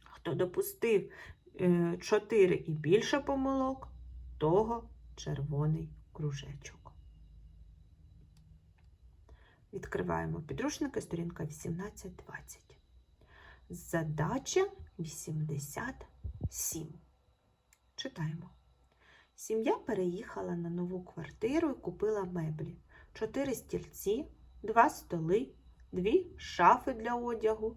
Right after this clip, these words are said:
й одну книжкову шафу за вказаними цінами. Яка вартість усієї покупки? Стілець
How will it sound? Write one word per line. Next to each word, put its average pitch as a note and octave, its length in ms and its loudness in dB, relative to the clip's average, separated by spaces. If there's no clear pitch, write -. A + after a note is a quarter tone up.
й F3+ 240 0
одну E3+ 380 0
книжкову F#3 640 -2
шафу C4 540 2
за D#3+ 120 -2
вказаними G3+ 720 0
цінами. D#3 600 -10
Яка F3+ 520 -4
вартість D#3 800 4
усієї D#3 1120 2
покупки? D3+ 840 -2
Стілець - 880 2